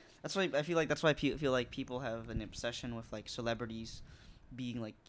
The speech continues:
like, humble or humility, right? They're like, "Oh my God, that guy lives in, like, a middle, like, middle class house, and, but he's, like, famous." I feel like people are, like, so obsessed with that 'cause they wanna feel like that jump from being just a normal person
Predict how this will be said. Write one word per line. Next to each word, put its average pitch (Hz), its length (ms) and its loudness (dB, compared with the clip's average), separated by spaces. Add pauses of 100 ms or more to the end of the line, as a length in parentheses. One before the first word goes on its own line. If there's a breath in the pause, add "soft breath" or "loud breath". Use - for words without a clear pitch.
(160)
like, 117 160 -4
humble 113 460 -2
or 127 80 -8
humility, 127 640 0
right? 104 280 4 (720 loud breath)
They're 123 100 6
like, 117 300 6
"Oh 190 120 8
my 208 140 6
God, - 260 -2
that - 140 0
guy - 200 4
lives 226 320 8
in, 208 100 8
like, 196 180 8
a 190 80 12
middle, 208 360 12 (160)
like, 156 220 10
middle 175 280 12
class 185 340 6
house, 185 380 8
and, 175 100 4
but 190 120 4
he's, 190 180 2
like, 196 160 2
famous." 214 580 10 (380 loud breath)
I 131 60 6
feel 151 160 12
like 147 100 12
people 135 300 10 (320)
are, 135 120 12
like, 123 180 12
so 143 100 12
obsessed 123 320 12
with 123 80 8
that 117 200 10
'cause 123 120 -2
they 123 120 10
wanna 123 200 10
feel 131 240 8
like 117 260 8 (540 soft breath)
that 123 280 12
jump 131 520 12
from 127 220 10
being 131 320 12
just - 240 2
a - 20 10
normal 123 280 12
person 165 460 10